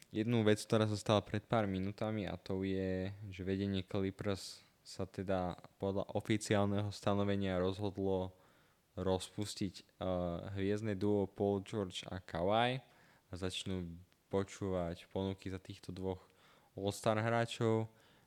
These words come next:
Mňa osobne to bude veľmi mrzieť, pretože Clippers som fandil, stal sa to jeden z mojich obľúbených tímov. No a síce obľúbil som si hlavne vďaka tejto dvojici, ale ja už som aj predtým ich,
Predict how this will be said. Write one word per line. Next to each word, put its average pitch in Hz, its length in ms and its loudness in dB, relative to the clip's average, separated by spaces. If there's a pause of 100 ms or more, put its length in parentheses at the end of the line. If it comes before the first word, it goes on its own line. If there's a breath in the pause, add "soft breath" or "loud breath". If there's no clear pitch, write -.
(100)
Mňa 101 80 0
osobne 98 320 -2
to 95 140 -4
bude 95 140 -2
veľmi 95 360 0
mrzieť, 101 400 -2
pretože 90 560 -6
Clippers 92 460 -6
som 87 260 -8 (320)
fandil, 113 640 0
stal 90 280 -4
sa 92 200 -8
to 90 160 -8
jeden 90 240 -4
z 92 80 -8
mojich 90 240 -6
obľúbených 90 600 -6
tímov. 104 440 0 (920 loud breath)
No 92 320 -6
a 85 120 -4 (840)
síce - 340 -4
obľúbil 101 400 0
som 104 160 -4
si 101 160 -6
hlavne 98 400 -4
vďaka 92 380 -6
tejto 95 260 -6
dvojici, 92 560 -4
ale 90 220 -2
ja 90 80 -4
už 90 100 -8
som 98 220 -8
aj 90 120 -4
predtým 113 600 -6
ich, - 100 -14